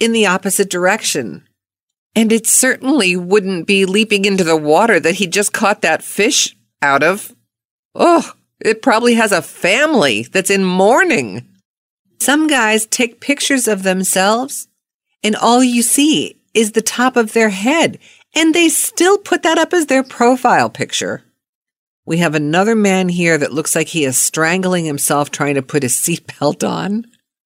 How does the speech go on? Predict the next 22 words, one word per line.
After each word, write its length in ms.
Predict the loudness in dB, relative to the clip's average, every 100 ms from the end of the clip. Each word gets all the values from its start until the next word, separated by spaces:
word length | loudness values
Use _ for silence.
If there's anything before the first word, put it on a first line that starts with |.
| -16 -14 -14 -18 -20
Here's 280 | _ 2 4
a 60 | 4
man 280 | 4 4
holding 360 | 4 4 4 2
up 120 | 0
his 180 | -2 -4
cell 340 | 0 2 2
phone, 540 | 2 0 0 -2 -6 -12 _ _ _ -2
obviously 580 | 0 2 2 2 2
looking 360 | 2 0 0 0
in 80 | 0
the 80 | 0
mirror 400 | 0 2 2 0
to 140 | -2
try 240 | -4 -2
and 140 | -2 -2
take 220 | -4 -4
a 60 | -4
picture 600 | -4 -4 -2 -2 -2 -6 _ _ _ _ _ 0
with 220 | 0 0
the 80 | -4
biggest, 560 | 0 2 4 2 0